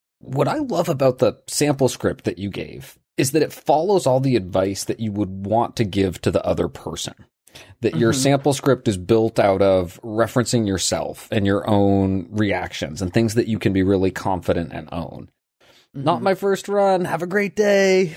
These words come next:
Speaker 1: <laughs>
Speaker 2: Mm-hmm.
Speaker 1: How-, however that comes out, but that, that's
Speaker 2: Yeah.
Speaker 1: about you. And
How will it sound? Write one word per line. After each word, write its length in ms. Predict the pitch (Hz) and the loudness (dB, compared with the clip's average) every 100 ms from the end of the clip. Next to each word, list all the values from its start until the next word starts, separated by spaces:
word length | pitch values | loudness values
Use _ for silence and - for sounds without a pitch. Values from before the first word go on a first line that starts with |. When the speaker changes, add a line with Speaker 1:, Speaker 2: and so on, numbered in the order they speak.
| - - | -10 -12
Speaker 1:
<laughs> 140 | 135 | -8
Speaker 2:
Mm-hmm. 840 | 190 165 151 139 175 180 180 175 | -8 -2 -2 0 2 2 2 2
Speaker 1:
How-, 200 | 147 151 | 0 2
however 380 | 147 147 147 151 | 2 4 4 4
that 160 | 135 - | 4 2
comes 180 | 143 143 | 0 0
out, 140 | 123 | 0
but 120 | 127 | 0
that, 160 | 156 147 | -2 2
that's 180 | 208 190 | 4 4
Speaker 2:
Yeah. 60 | |
Speaker 1:
about 300 | 190 180 170 | 4 4 2
you. 480 | 143 180 185 82 82 - - - - - - | 0 2 2 0 -6 -14 -20 -20 -20 -20 -12
And 460 | - 143 139 135 | 0 2 4 4